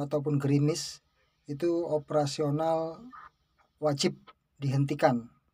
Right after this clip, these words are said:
karena jalanan licin, tidak aman untuk, em, mengoperasikan alat-alat berat. Pada kesempatan sore hari ini,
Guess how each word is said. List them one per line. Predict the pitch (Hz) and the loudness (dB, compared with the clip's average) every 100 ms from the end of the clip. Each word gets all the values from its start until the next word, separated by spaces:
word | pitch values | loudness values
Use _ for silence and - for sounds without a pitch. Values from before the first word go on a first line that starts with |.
| _ _ _ _ _ _ - | _ _ _ _ _ _ -20
karena | - 131 139 156 170 170 170 - _ _ _ _ _ | -12 -4 0 2 2 0 -4 -12 _ _ _ _ _
jalanan | - 143 135 151 | -4 0 2 2
licin, | 151 139 - 175 175 | 0 0 0 -2 -2
tidak | 151 139 139 | -4 -2 -4
aman | 139 143 156 160 | -2 -2 -2 -2
untuk, | 139 131 160 175 - _ 139 | -4 -2 -2 -2 -8 _ -10
em, | 135 135 139 143 139 _ _ _ _ _ _ _ _ - | -8 -4 -4 -4 -8 _ _ _ _ _ _ _ _ -10
mengoperasikan | 135 139 147 139 147 160 160 160 220 240 _ _ - | -4 -2 0 -2 -2 -2 -2 -10 -16 -20 _ _ -6
alat-alat | 147 147 139 | -4 -2 -4
berat. | 143 131 123 _ _ _ _ _ _ _ _ - _ _ | -4 -4 -6 _ _ _ _ _ _ _ _ -20 _ _
Pada | 143 139 | -8 -4
kesempatan | 156 160 170 | 0 0 -2
sore | 165 165 160 | -4 -2 0
hari | 156 147 | 0 -2
ini, | 165 196 233 247 | -2 2 2 2